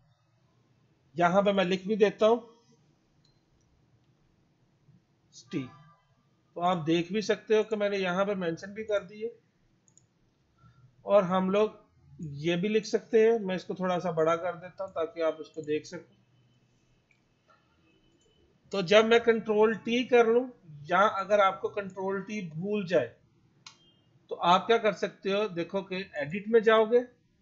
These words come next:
एडिट में ये आपको यहाँ पे नजर आ जाएगा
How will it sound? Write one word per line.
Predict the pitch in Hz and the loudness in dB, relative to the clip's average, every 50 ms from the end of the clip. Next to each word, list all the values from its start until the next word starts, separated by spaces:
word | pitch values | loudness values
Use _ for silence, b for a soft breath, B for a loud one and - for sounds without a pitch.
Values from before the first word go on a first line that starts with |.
| _ _ _ _ - | _ _ _ _ -2
एडिट | 185 202 190 233 240 208 | 0 0 0 0 -2 0
में | 220 220 220 | 2 4 4
ये | 214 214 214 226 - - | 4 4 2 -2 -2 0
आपको | 185 185 180 180 - - 226 220 | 0 -2 -2 -4 -2 2 2 2
यहाँ | 208 180 165 180 175 175 185 196 196 | 2 2 0 0 0 2 2 0 0
पे | 185 208 | 0 -2
नजर | 196 180 170 160 175 165 | -2 -2 -4 -4 -2 0
आ | 165 156 | 0 0
जाएगा | 156 156 165 165 196 202 | 0 -2 -4 -2 -2 -2